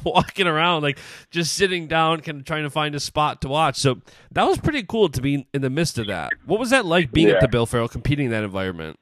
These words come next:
Speaker 2: Um, I think the Bill Farrell's ran, it was ran real well. I mean, it was perfect. Like, kids can see us warm up, like how you say, like, right next to them. I mean, it's just, everybody's, like, stuck, like, right on, like, right mat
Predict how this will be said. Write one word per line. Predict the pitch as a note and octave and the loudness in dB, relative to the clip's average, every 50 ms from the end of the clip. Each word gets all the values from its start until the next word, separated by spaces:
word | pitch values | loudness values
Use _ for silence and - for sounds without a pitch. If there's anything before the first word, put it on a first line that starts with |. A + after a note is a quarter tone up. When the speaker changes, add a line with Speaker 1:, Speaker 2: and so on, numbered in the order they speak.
| _ - | _ 2
Speaker 2:
Um, | - G#2+ A2+ A2+ A#2 A#2 - - - | 4 6 8 8 6 4 2 0 -2
I | - - | -2 -2
think | - - E3+ C#3 C#3+ - _ - | 0 -2 -4 -4 -4 -8 _ -4
the | B2+ B2+ C3 B2+ | 2 4 6 6
Bill | B2+ C#3+ F3+ G3 F#3+ | 6 6 4 2 2
Farrell's | - G3 F#3 E3 C3 G#2+ | 4 4 4 4 4 0
ran, | G2+ A#2 A#2+ - | -2 -2 -2 0
it | - C#3+ | 0 -2
was | D#3+ C#3 | -2 -2
ran | A2+ A2+ A#2+ B2 B2 B2 | -2 0 0 0 0 0
real | B2 A#2+ A#2 A2+ | 0 -2 0 0
well. | A2+ A2+ A2+ A2+ A2+ A#2+ B2 - | 2 2 4 4 4 4 2 0
I | |
mean, | A2+ A2+ A#2 | -2 -2 -2
it | A#2 | -2
was | A#2 A#2 _ | -2 -4 _
perfect. | - B2+ B2+ B2 - B2 A#2 | 2 4 4 4 2 0 0
Like, | A2 A2 G#2+ G#2+ G#2+ - _ _ _ _ - A2 - - | 2 2 2 2 0 -2 _ _ _ _ -20 -20 -6 0
kids | - B2+ B2 A#2 | 2 2 2 2
can | - A#2+ A2+ | 0 -4 0
see | - B2+ A#2+ | 4 4 4
us | A2+ G#2+ | 6 6
warm | G#2 A2 A2+ A2+ A2 A2 | 6 6 6 6 8 8
up, | A#2 A#2 A2 | 6 6 8
like | B2+ A#2 G#2+ G2+ | 6 4 4 4
how | A2+ | 2
you | A2 G#2+ G#2+ - - | -2 -2 -2 0 2
say, | A2 G#2+ G#2+ | 4 6 6
like, | G#2+ G#2+ G2 - | 6 4 2 2
right | A2+ A#2 A2+ G#2+ | 4 4 4 4
next | G#2+ G#2 - - - | 2 -2 -6 -6 -6
to | G#2+ | -2
them. | G#2+ G#2 G2+ G2+ G#2 G#2+ G#2+ _ _ _ _ _ _ _ _ _ _ _ _ - | 0 0 0 0 -2 -4 -8 _ _ _ _ _ _ _ _ _ _ _ _ -6
I | G2+ | -4
mean, | G#2 G#2+ G#2+ G#2+ A2 A2 A2 - - _ - | -2 0 0 0 0 0 -2 -4 -4 _ 2
it's | A2+ A2 - | 2 2 4
just, | - A2 G2+ - _ _ _ - - | 4 2 2 2 _ _ _ 2 6
everybody's, | A#2 B2 B2 A2+ A#2+ A#2 A#2 A#2 G2+ | 6 6 8 8 6 6 6 4 2
like, | A2+ G#2+ - - _ _ | 0 0 0 -2 _ _
stuck, | - B2+ A#2+ - - _ - | 2 4 4 4 2 _ -2
like, | A2 G2+ G2 | -2 -2 0
right | G#2 A#2 A#2 A#2+ | 2 4 4 4
on, | A#2+ A#2 A2+ - _ | 4 2 0 -4 _
like, | - G#2 G#2 G2+ F2+ | -6 -4 -4 -4 -4
right | F2+ G#2 A2 A2+ G#2 | -2 0 0 0 0
mat | - A2 A2 A2 - | 0 0 0 0 -2